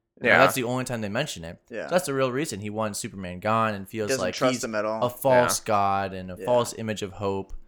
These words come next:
Speaker 2: That
Speaker 3: It's
Speaker 2: one, it's kinda like he almost has, like, the same, he almost has the most, the same view as Batman, but a more extreme view.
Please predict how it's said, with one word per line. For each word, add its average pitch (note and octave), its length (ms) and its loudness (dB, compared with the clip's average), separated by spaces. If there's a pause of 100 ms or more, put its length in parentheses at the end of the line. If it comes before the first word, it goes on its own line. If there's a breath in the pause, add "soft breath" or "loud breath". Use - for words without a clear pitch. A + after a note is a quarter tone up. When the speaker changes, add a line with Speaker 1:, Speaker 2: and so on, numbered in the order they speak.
(260)
Speaker 2:
That A#2 160 10
Speaker 3:
It's A2+ 100 0
Speaker 2:
one, B2+ 240 6
it's C3+ 180 2
kinda G3+ 200 10
like E3+ 180 10
he E3 100 6
almost F3+ 240 6
has, E3 140 6
like, C#3 120 4
the A2 60 0
same, A#2 640 0
he C3 140 0
almost E3 260 4
has A#2+ 300 2
the A2 80 -4
most, - 480 -2
the G#2+ 80 -4
same B2 260 0
view A#2+ 140 2
as F#2 100 0
Batman, G#2+ 540 6
but A#2 80 -2
a - 20 2
more G#2+ 300 0
extreme G#2 580 -2
view. G2 340 -2